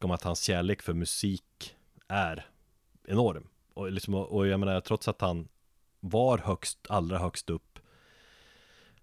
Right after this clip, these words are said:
liksom, på kungatronen med Pantera, så, så han har ju alltid sagt att det, det han älskar mest och det han går igång på är, det är liksom underground,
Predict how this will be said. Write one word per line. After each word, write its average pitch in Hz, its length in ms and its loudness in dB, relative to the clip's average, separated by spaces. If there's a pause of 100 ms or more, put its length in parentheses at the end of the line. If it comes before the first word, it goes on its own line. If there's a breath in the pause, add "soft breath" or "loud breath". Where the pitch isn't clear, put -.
(140 soft breath)
liksom, 85 580 -2
på 98 100 0
kungatronen 95 1300 4
med 92 140 4
Pantera, 95 480 2
så, 90 160 0
så 95 120 0
han 92 120 4
har 95 60 4
ju 92 40 4
alltid - 340 -2
sagt - 420 -2
att 82 180 -6
det, 92 140 2
det 87 140 0
han 101 560 2
älskar 117 380 2
mest 107 260 0
och 90 60 0
det 87 100 0
han 87 180 0
går 90 140 2
igång 98 260 2
på 87 240 -2
är, 87 160 -2
det 92 200 -2
är 85 240 -2
liksom 80 280 -6
underground, 78 760 -6